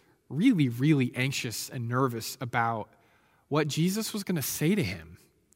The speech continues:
You know what, wh-, how Jesus was gonna treat him. I mean, Jesus had, had faced death. He had faced shame.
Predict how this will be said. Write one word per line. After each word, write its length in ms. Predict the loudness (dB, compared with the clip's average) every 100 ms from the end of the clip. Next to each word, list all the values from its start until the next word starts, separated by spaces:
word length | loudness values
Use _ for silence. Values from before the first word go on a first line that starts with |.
| _ _ _ _ _ _ _ _ -2
You 100 | 2
know 40 |
what, 160 | 2 2
wh-, 380 | -4 -8 -6
how 180 | 0 2
Jesus 440 | 4 4 4 2 -4
was 120 | 0
gonna 200 | 0 0
treat 380 | -2 -2 -2 -2
him. 200 | -4 -8
I 920 | _ _ _ _ _ _ _ _ -6
mean, 40 |
Jesus 420 | -2 -2 0 0 2
had, 160 | 2 0 -14 -8
had 160 | 0 0
faced 600 | 4 6 8 6 0 -4 -16 _ _ _ -4
death. 600 | 4 6 6 2 -8 -12 -16 _ _ _ _ _ _ _ _ _ _ _ _ _
He 200 | 2 4
had 260 | 6 4 -2 -18 -20
faced 560 | 4 6 6 4 -8 -4
shame. 600 | -2 0 2 2 0